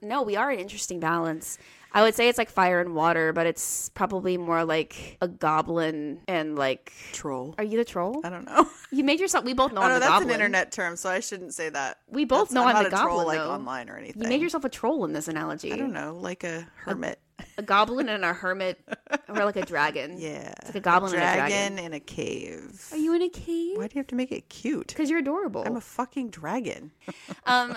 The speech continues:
Speaker 1: well, that's kind of
Speaker 2: Random.
Speaker 1: what we have for the episode, but I did wanna end on a couple of other things that I had been brainstorming this whole time that I'd also wanna do.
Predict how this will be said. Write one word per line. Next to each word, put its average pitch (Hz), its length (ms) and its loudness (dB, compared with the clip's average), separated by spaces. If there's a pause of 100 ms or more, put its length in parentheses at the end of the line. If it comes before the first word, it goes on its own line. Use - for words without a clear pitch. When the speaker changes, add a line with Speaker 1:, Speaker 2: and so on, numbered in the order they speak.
Speaker 1:
well, 254 400 2
that's 277 240 0
kind 440 220 -2
of 349 100 -2
Speaker 2:
Random. 262 380 2
Speaker 1:
what 208 60 -16
we 233 140 -4
have 220 340 4
for 202 100 -6
the 175 120 2
episode, 175 400 0
but 196 100 -2
I 196 60 2
did 254 160 -2
wanna 294 180 -2
end 202 120 0
on 202 80 -2
a 180 80 -4
couple 180 240 -6
of 175 80 -4
other 175 180 -2
things 165 380 -4
that 170 100 0
I 160 80 2
had 170 100 -4
been 175 160 -4
brainstorming 165 520 -4
this 170 160 -6
whole 180 160 -2
time 185 400 -6
that 175 100 -6
I'd 170 140 -4
also 170 260 -8
wanna 170 180 -6
do. 175 320 -6